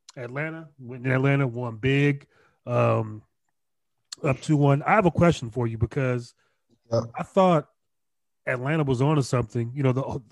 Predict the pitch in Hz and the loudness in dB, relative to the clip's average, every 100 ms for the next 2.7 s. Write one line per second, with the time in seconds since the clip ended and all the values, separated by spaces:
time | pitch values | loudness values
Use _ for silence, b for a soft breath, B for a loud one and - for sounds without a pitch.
0 | _ - 135 127 135 156 151 160 147 151 | _ -8 -4 2 4 6 6 6 6 4
1 | 143 135 135 135 131 127 - - 135 123 | 4 4 4 6 4 2 -6 -4 -2 -2
2 | - 127 123 120 117 120 | -2 -2 0 0 -2 -4